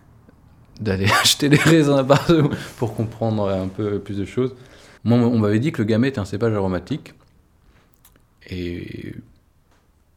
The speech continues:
je le comprenais pas, euh, non plus avant de le manger le raisin, quoi. Parce qu'il a vraiment un goût. Il a vraiment un goût. Après, peut-être parce que c'est le seul que j'ai mangé, mais, euh,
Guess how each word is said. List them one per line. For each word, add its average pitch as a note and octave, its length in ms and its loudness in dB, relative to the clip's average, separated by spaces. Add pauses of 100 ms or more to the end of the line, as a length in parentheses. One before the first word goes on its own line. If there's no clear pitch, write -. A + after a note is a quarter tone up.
je - 120 -18
le G#2 80 0
comprenais A2 440 -2
pas, A#2 720 0
euh, G2 160 -4
non G2 160 -2
plus A#2 260 -6
avant G#2 320 -2
de G2 140 -2
le F#2 260 -4
manger F#2 420 -4
le G2 60 -6
raisin, F2+ 300 -6
quoi. - 120 -18 (300)
Parce - 120 -20
qu'il E2+ 100 -6
a F2 60 -4
vraiment A2+ 360 2
un G#2 60 2
goût. F#2 120 -4 (220)
Il - 80 -16
a - 40 -14
vraiment G2 260 -8
un F#2+ 60 -10
goût. F#2 100 -14 (100)
Après, - 260 -4
peut-être G#2+ 220 -8
parce - 140 -20
que E2+ 100 -16
c'est F2 60 -8
le E2 60 -8
seul F#2+ 160 -8
que F2 40 -8
j'ai F2+ 80 -8
mangé, A2 300 -4
mais, F#2+ 160 -8 (880)
euh, - 20 -16